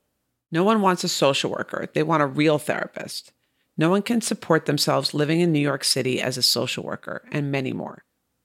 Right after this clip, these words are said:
To be honest, I'm very proud of my work as a social worker. I work in schools in New York City and make over six figures. I find a great deal of fulfillment in the relationships I have built with my students and families.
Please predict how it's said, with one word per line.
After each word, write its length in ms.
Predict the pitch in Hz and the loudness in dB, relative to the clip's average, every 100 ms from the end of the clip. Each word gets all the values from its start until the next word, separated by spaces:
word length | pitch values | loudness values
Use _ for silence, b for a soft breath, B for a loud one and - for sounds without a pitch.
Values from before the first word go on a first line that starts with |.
| _ _ | _ _
To 100 | - | 0
be 120 | 180 190 | 4 6
honest, 440 | 165 135 156 - | 6 4 2 -2
I'm 120 | - 151 | 0 4
very 200 | 160 196 | 4 4
proud 240 | - 165 | 4 4
of 80 | 160 | 4
my 120 | 139 | 4
work 280 | 135 147 160 | 4 2 4
as 100 | 143 | 2
a 60 | 131 | 2
social 360 | - 120 - | 2 2 2
worker. 440 | 117 - - 147 - | 0 -2 2 2 4
I 80 | 139 | 2
work 260 | 143 165 | 2 2
in 100 | 196 | 2
schools 420 | 190 - 147 147 156 | 4 4 4 2 2
in 80 | |
New 60 | 139 | 2
York 240 | 143 147 | 2 0
City 360 | - 131 120 - | 0 2 2 2
and 140 | - | -2
make 220 | 131 131 - | -2 -2 -2
over 180 | 127 | -2
six 340 | 135 - 135 - | -4 -2 -2 -2
figures. 520 | - - - - - b b b b | -4 -4 -8 -8 -12 b b b b
I 80 | 151 | -6
find 240 | - 147 | 0 2
a 60 | 139 | 2
great 320 | - 151 180 | 2 2 2
deal 180 | - 165 | 4 4
of 80 | 160 | 4
fulfillment 680 | 156 147 147 135 131 127 - | -2 0 0 2 2 0 -4
in 100 | 143 | -4
the 60 | 131 | -2
relationships 680 | 127 131 - 143 - - - | 0 0 0 -2 -4 -2 -2
I 60 | |
have 220 | 135 139 | -2 -2
built 300 | - 170 170 | 2 2 2
with 180 | - - | -2 -8
my 140 | - - | -6 -2
students 500 | - 151 139 135 - | 0 0 0 -2 -4
and 160 | - | -6
families. 640 | - - - - - - | -4 -4 -4 -6 -8 -8